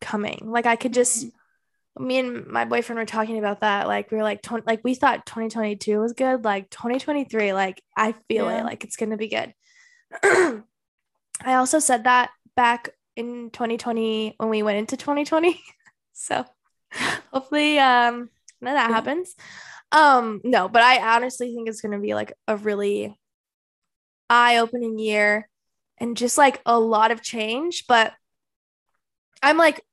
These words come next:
Speaker 1: ready for the change. Like, I, yeah, I feel ready. Like, I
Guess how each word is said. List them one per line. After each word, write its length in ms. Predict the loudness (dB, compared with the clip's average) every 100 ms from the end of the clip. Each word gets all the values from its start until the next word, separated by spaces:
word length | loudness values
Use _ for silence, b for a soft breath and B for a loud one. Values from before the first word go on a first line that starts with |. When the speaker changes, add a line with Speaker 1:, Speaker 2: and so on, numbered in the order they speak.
| -14
Speaker 1:
ready 380 | -2 0 0 -4
for 160 | -8
the 80 | -10
change. 540 | -10 -12 -12 -16 -8
Like, 360 | -4 -4 -6 -16 _ _ _ _ _ _ _ _ _ _ _ _ _ 0
I, 440 | 2 4 0 -2 -10 _ _ _ _ -4
yeah, 240 | 2 2
I 140 | 4 2
feel 200 | 2 2
ready. 220 | 2 2
Like, 160 | -2 2
I 480 | 4 6 6 2 -4